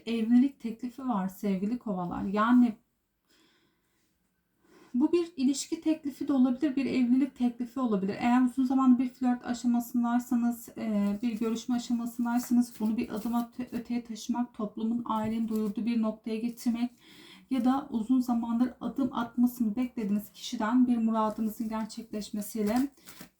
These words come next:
gelecek olan bir adım. Bir dua etmişsiniz ve dualarınız kabul olacak.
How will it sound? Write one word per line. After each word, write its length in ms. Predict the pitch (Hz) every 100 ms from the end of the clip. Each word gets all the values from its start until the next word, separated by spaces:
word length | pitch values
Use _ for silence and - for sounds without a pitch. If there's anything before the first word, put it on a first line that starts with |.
| - -
gelecek 400 | 226 214 233 -
olan 300 | 214 247 254
bir 180 | 247 214
adım. 280 | - 190
Bir 220 | 220 254 233
dua 300 | 233 269 262
etmişsiniz 520 | - 202 - 226 233
ve 140 | 277
dualarınız 560 | 214 208 214 214 247 -
kabul 300 | 202 240 247
olacak. 720 | - 196 185 208 196 _ -